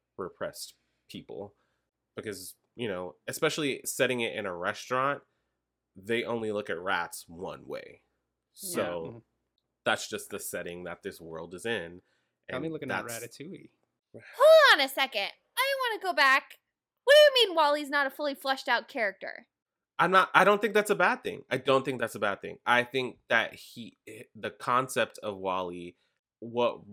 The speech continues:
Speaker 1: Wall-E represents is kind of, like, the idea of the whole movie.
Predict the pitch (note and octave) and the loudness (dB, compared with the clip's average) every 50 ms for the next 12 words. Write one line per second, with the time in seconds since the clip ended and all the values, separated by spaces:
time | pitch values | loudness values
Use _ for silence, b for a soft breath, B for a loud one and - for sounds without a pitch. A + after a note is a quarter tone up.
0 | F#2+ - - A2 A2 A2 G#2+ G#2+ G2+ G2 G2 F#2+ - F#2+ F2+ F2 F2+ G2 G#2 G#2 | -16 -6 -2 0 0 0 0 -2 -4 -6 -8 -8 -8 -10 -14 -10 -6 -4 -4 -4
1 | G2 F#2+ - - - - G2+ F#2+ - - - G#2 F#2+ F#2 F#2 F2 F2 F#2+ F#2 F2 | -4 -6 -10 -12 -12 -12 -12 -12 -12 -10 -8 -6 -6 -6 -8 -10 -10 -10 -10 -10
2 | E2+ _ - G#2 G2 F#2+ F2+ F2 E2 - F#2+ F#2 F#2 F2+ E2+ E2+ - F2+ E2 - | -10 _ -10 -8 -6 -6 -6 -8 -10 -12 -12 -10 -8 -8 -8 -8 -10 -12 -10 -8
3 | F#2 F2 E2+ E2+ F2 F2 F2+ F2 D#2+ D#2+ D2 D#2 - | -8 -10 -10 -10 -12 -12 -12 -12 -14 -16 -18 -20 -20